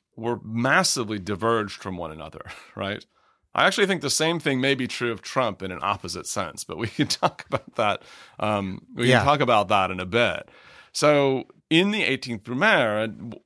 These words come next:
Speaker 1: one of the reasons that it does have this kind of evergreen character to it is that he, I think, really acutely identifies the systematic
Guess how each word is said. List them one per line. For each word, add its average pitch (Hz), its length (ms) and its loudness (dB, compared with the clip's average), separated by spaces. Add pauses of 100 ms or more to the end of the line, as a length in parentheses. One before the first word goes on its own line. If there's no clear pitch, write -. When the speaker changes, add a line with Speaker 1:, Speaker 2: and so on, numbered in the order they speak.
(140)
Speaker 1:
one 151 220 4
of 147 140 2
the 113 80 -2
reasons 104 420 -4
that 95 140 -8
it 85 80 -16 (200)
does 139 300 2
have 101 200 0
this 95 140 -8
kind 104 200 -4
of 101 180 -10
evergreen 104 1000 -4 (200)
character 185 480 0
to - 240 -10
it - 220 -12 (540)
is 135 320 -2
that 110 320 0
he, 120 840 -10
I 104 100 2
think, 143 480 -4
really 127 800 -2
acutely 110 880 -6
identifies 95 1080 -2 (500)
the 117 400 0 (760)
systematic 131 840 2